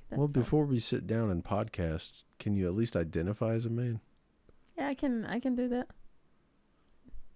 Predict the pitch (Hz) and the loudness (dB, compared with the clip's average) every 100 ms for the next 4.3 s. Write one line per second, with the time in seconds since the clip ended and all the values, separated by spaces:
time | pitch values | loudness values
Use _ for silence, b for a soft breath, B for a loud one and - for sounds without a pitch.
0 | - 247 254 208 220 214 226 - 269 262 | -2 0 2 2 2 2 2 0 2 4
1 | 254 165 170 156 - 202 214 220 233 233 | 4 2 0 0 -2 -2 -2 -2 -6 -8
2 | - 180 202 262 226 220 - 233 233 - | -4 -4 -2 0 0 -2 -4 -4 -4 2
3 | 214 196 147 - 127 135 202 226 254 240 | 4 4 0 -4 -6 -4 -2 0 0 0
4 | 294 - 175 | -2 -2 -4